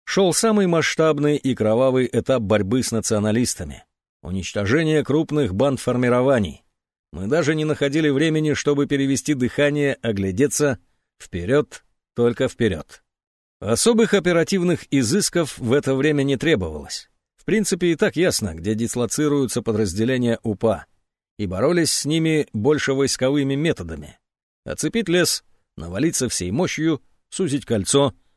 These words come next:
не дать прорваться за линию оцепления, уничтожить. За моей командой была больше разведка на местности.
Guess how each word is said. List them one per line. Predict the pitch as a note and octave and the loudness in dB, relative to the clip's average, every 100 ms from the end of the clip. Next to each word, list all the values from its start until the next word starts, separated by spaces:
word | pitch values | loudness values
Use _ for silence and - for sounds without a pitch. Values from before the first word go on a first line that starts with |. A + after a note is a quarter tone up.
| _ _ - | _ _ -16
не | E2+ | -6
дать | G2+ D3+ | -2 -2
прорваться | - A#2 G#2 C3 C3+ B2 | 0 0 2 0 0 -2
за | G#2 | 0
линию | A2 B2+ A#2+ A#2 | 0 0 -2 -2
оцепления, | A2 - G#2+ D#3 D3+ D3+ C3+ - _ _ - | -4 -4 -2 0 2 0 -2 -6 _ _ -8
уничтожить. | F3+ D#3+ - - F#2 D#2 - - _ _ _ _ _ _ | -4 -4 -4 -6 -6 -8 -12 -16 _ _ _ _ _ _
За | F#2 A#2+ | -2 2
моей | C#3 F#3+ A3+ | 4 4 4
командой | F#3+ F#3+ F#3+ E3+ F3 | 4 2 2 2 2
была | D3 D#3+ F3+ F3 - | 2 2 2 2 0
больше | A#2 D#3 - D3 | 0 0 2 2
разведка | D3 C#3 E3 - D3 | 2 2 0 0 0
на | C#3+ | 0
местности. | D3 B2+ G#2 F2+ - C2 | 2 0 -2 -6 -6 -10